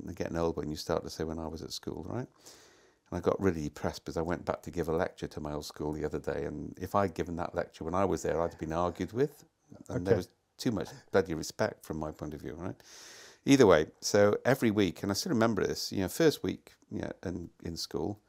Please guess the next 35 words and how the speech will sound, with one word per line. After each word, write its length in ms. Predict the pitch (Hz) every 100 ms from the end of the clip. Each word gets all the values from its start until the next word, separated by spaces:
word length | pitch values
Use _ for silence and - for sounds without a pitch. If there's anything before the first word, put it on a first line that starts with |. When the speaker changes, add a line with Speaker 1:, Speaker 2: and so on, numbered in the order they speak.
| _
Speaker 2:
Hmm. 260 | 120 117 107 107
Speaker 1:
you 100 | 107
went 160 | 123 139
to 60 | -
the 80 |
front 220 | 98 90 -
of 60 |
the 60 | -
class, 300 | - 101 -
they 120 | 92
gave 280 | 90 104 104
you 100 | 82
a 60 |
card, 360 | 82 - 78 92
and 120 | 98
I 20 | 95
still 200 | - 160
remember 420 | 95 90 87 90
it, 80 | 85
mine, 220 | 98 101
it 80 | -
said, 180 | 110
"You 140 | 104 117
support 440 | - - 107 98
capital 320 | 107 - 104
punishment," 520 | 110 165 143 - - - _ _ _ _ _ _ _
which 160 | - 98
I 80 | 95
don't. 320 | 135 80 -
I 40 |
think 180 | - 87
it's 140 | -
abhorrent, 460 | - - 65 - - _
right? 140 | 92 101
Speaker 2:
Right. 160 | 101